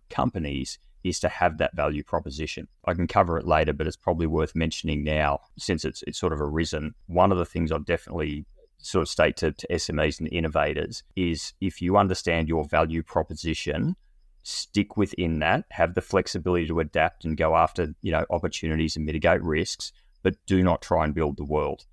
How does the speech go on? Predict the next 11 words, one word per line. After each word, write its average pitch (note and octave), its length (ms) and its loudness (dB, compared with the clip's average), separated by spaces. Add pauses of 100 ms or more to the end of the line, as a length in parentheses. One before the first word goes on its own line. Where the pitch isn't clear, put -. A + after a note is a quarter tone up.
saf - 260 4
Foresight F2 600 2
does D#2+ 240 2
two F#2+ 380 0
things D#2 640 -2
very D#2+ 300 0
specifically. D#2 720 -2
So D#2 400 -2
one E2+ 260 2
of F#2+ 180 -2
them F#2 320 0